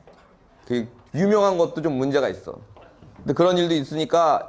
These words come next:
있다는 얘기는 걔가 걔고 그 사람이 그 사람이고. 그럼 이제 그때부터 뭐예요? 그때부터 "유치권이다." 이러는 거 아니야. "유치권 거짓말이고 사실 먹으려고 했어요." 이런, 이렇게 말 안 할 거 아닙니까?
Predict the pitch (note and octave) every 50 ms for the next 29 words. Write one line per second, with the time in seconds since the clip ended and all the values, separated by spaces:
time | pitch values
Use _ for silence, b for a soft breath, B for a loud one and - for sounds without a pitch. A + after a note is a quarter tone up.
0 | - - C3+ C3+ - F3+ E3+ E3+ D#3 D3 C#3 D3+ D3+ E3+ G3 A3 A3+ A3+ F3+ -
1 | - - D3 D#3 E3 E3 G3 G3 G3+ G3 F#3 D3+ D3 C#3 B2+ C#3 A#2+ - - C3+
2 | E3+ E3+ E3 E3 F#3 F3+ F3+ D3 D#3+ D#3 D3+ D3 C#3+ A2+ G#2 G2 G#2 A#2 B2 A#2+
3 | A2 A2 - - _ _ _ _ - A3 B3 A#3+ A3 A3+ F3+ - - - - C#4
4 | C4 - - B3 F#3 F3 E3 D3+ C3+ A2+ F#2+ - - - - - B2+ - G3+ F#3
5 | F3+ G3 A3+ B3+ C4+ C4+ C4+ - - - F3 F3+ F3 - - - G#3 F#3 F3 D3
6 | E3 D#3+ F3 F#3+ F3+ E3+ E3 E3 D#3 C#3+ B2 A#2 G#2 G2 G2+ G#2+ C3 C3 - -
7 | - F#3+ F3 E3 - D3 D#3+ F3 G3 G3 F#3 E3+ E3 D#3+ C#3 E3+ E3 E3+ E3+ E3
8 | E3 D3 D3 D#3+ F#3 F3+ E3+ E3 D#3+ E3+ F3 E3 - F#3 E3+ E3+ D#3+ F3 F#3+ F3+
9 | E3+ F3+ F3 A3 F#3+ F3+ D3+ C3 C#3+ E3 D3+ F#3 D#3+ D3 C#3+ C3+ C3 - F3+ G3
10 | A3